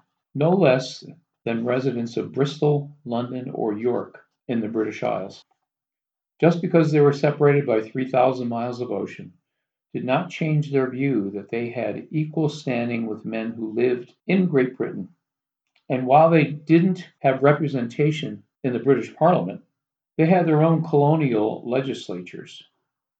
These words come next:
You may have visited the House of Burgesses in Williamsburg or the old State House in Boston and realize there were serious functioning governments in Virginia and Massachusetts.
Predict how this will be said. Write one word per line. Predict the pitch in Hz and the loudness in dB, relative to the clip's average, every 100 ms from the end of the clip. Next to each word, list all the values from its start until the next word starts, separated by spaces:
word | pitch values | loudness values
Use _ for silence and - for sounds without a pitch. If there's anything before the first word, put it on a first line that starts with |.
| _ _ _ | _ _ _
You | 160 | 0
may | 165 156 | 4 4
have | 120 | 4
visited | 131 139 127 117 | 2 0 0 -2
the | 117 | 0
House | 131 131 - | 2 0 -4
of | 92 | -6
Burgesses | 123 127 127 - 107 107 | -2 -2 -4 -8 -8 -8
in | 98 | -8
Williamsburg | 104 123 - 110 110 95 92 - _ _ _ _ _ - | -6 -6 -6 -10 -8 -8 -8 -14 _ _ _ _ _ -6
or | 113 | 0
the | 123 | 4
old | 139 135 135 | 6 4 -2
State | - 135 127 127 | -6 -4 -2 -2
House | 120 117 - | -2 -2 -6
in | 107 | -10
Boston | 101 107 113 - - - _ - | -4 -2 -2 -10 -20 -20 _ -12
and | 107 | -6
realize | 120 156 127 104 101 107 - _ _ _ _ | 0 2 2 0 -2 -8 -16 _ _ _ _
there | 123 120 | -2 2
were | 110 110 | 2 -2
serious | - 147 147 147 143 - - - | -4 -2 0 0 0 -6 -14 -10
functioning | 139 - 147 127 | -8 -8 -6 -4
governments | 117 127 123 98 98 - - - | 0 0 0 -6 -10 -14 -18 -12
in | 110 107 | -12 -8
Virginia | 107 113 127 120 101 101 _ _ _ _ - | -10 -8 -10 -10 -12 -14 _ _ _ _ -14
and | 101 | -8
Massachusetts. | 107 110 - 113 - - - 90 - - | -6 -6 -8 -14 -10 -10 -10 -14 -16 -20